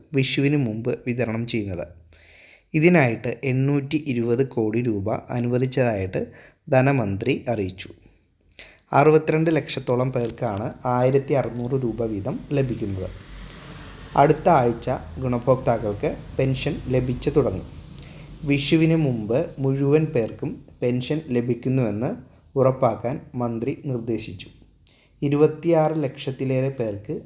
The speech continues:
ബാങ്ക് അക്കൗണ്ടിൽ തുക എത്തും. മറ്റുള്ളവർക്ക് സഹകരണ ബാങ്കുകൾ വഴി വീട്ടിലെത്തി പെൻഷൻ കൈമാറും. എട്ട് പോയിന്റ് നാല് ആറ് ലക്ഷം പേർക്ക്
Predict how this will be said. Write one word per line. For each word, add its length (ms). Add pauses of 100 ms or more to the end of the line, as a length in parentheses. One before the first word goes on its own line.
ബാങ്ക് 420
അക്കൗണ്ടിൽ 500 (120)
തുക 280
എത്തും. 260 (800)
മറ്റുള്ളവർക്ക് 760 (120)
സഹകരണ 600
ബാങ്കുകൾ 600
വഴി 380 (280)
വീട്ടിലെത്തി 800 (120)
പെൻഷൻ 420 (160)
കൈമാറും. 420 (800)
എട്ട് 380
പോയിന്റ് 380
നാല് 280
ആറ് 360
ലക്ഷം 340
പേർക്ക് 400